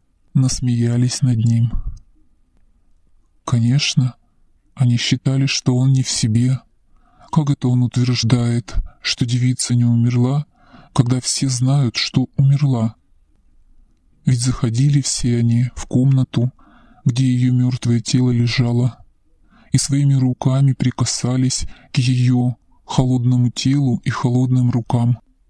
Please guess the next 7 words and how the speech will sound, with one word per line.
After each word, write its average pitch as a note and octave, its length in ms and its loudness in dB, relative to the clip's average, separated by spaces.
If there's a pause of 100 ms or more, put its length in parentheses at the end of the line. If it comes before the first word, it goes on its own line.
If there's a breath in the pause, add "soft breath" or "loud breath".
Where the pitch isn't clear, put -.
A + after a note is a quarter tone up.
(1300)
Для A#2+ 200 0
всех - 560 -2
них D3 300 2
смерть C3+ 540 0
была C3 400 0
полновластным B2 960 0
хозяином, A#2+ 760 0